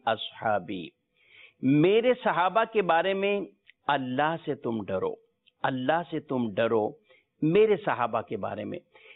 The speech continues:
یعنی ان کے بارے میں کہ کوئی ایسے کلمات،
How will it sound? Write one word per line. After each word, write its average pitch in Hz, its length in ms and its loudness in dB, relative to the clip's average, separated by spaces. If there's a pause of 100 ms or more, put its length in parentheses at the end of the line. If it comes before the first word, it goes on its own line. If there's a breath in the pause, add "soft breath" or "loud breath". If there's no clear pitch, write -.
(140 loud breath)
یعنی 180 580 2 (420 soft breath)
ان 240 280 4
کے 233 160 2
بارے 170 340 2
میں 208 180 0
کہ 220 180 -6
کوئی 220 360 2
ایسے 175 480 2
کلمات، 160 920 2